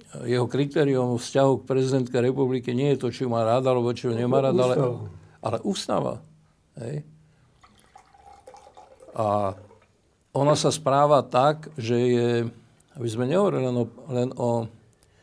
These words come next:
Speaker 1: Igorovi Matovičovi, ona sa správa tak, ako jej to ústava prikazuje, teda podľa ústavy.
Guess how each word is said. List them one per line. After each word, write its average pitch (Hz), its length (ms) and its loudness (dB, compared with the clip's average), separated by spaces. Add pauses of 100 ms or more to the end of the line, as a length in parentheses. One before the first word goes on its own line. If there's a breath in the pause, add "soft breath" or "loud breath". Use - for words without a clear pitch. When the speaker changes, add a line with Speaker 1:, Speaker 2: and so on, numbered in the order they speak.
(480 soft breath)
Speaker 1:
Igorovi 127 320 0
Matovičovi, 151 640 -4
ona 131 180 -2
sa 131 160 -6
správa 143 400 -2
tak, 160 400 -4
ako 131 260 -4
jej 139 220 2
to 135 180 -2
ústava 156 540 -4
prikazuje, 156 640 -4
teda 110 240 -6
podľa 180 400 2
ústavy. 196 640 -4